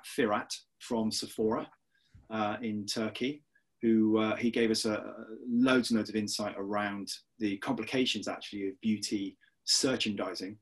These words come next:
effectively, um, and some important rules around, uh, cross-selling that you're not allowed to do with big brands like Dior and so on. That was really, really interesting to see how Segmentify's logic is beginning to really help in that sense. Um, and then last week,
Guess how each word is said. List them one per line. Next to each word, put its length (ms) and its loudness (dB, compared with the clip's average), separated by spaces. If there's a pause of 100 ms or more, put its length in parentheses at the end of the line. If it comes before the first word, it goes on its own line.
(160)
effectively, 600 -10 (120)
um, 320 -4 (240)
and 80 -6
some 160 0
important 540 0
rules 320 2
around, 480 -2 (520)
uh, 380 -2 (100)
cross-selling 840 0
that 120 -8
you're 140 -2
not 140 0
allowed 240 -4
to 100 -12
do 300 0
with 200 -6
big 200 -2
brands 320 -6
like 160 -6 (100)
Dior 400 0
and 140 -10
so 240 -4
on. 120 -4
That 100 -6
was 200 -12
really, 220 2
really 140 -4
interesting 360 -8
to 60 -8
see 160 -2
how 240 -4 (100)
Segmentify's 600 -6
logic 360 0 (220)
is 80 -10
beginning 360 -2
to 140 -10
really 240 2
help 240 -4
in 100 -4
that 180 0
sense. 420 -2 (640)
Um, 240 4
and 80 2
then 120 6
last 280 6
week, 260 2